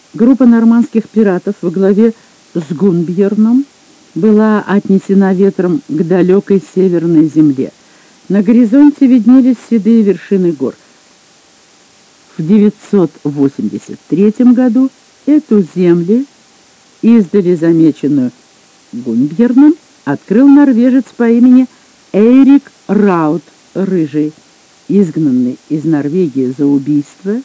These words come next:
и затем из Исландии за беспокойный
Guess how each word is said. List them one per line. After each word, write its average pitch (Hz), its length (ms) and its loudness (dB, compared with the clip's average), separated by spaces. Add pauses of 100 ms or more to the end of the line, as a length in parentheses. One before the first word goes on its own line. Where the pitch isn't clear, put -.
(600)
и 220 100 2
затем 247 480 2 (380)
из 208 180 0
Исландии 226 800 0
за 185 260 -2
беспокойный 151 960 -2